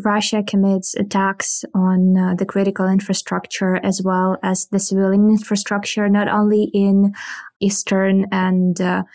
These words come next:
southern Ukraine, but also in Kyiv. And the last couple of weeks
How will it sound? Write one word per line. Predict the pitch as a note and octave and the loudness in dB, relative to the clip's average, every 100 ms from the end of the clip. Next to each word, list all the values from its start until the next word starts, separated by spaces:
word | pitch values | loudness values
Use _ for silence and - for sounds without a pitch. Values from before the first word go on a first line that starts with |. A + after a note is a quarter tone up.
| _ | _
southern | - G3+ G3 G3+ F#3+ | -4 0 2 2 2
Ukraine, | F#3+ G3+ G#3 | 2 0 2
but | F#3+ | 2
also | F#3 F#3+ - G3 | 0 0 0 0
in | |
Kyiv. | F#3 F#3+ G#3+ A#3+ - - - - - | 2 0 0 0 -6 -16 -14 -14 -8
And | G#3 G3 G3 G3 G3 - - | -2 2 4 2 0 -8 -4
the | G3 | 0
last | G#3 G#3+ - | 2 0 -2
couple | - G3+ G3+ F#3+ | -2 -2 0 -2
of | F#3 - | -2 -4
weeks | F#3+ A3 F#3+ - - | 0 2 0 -4 -6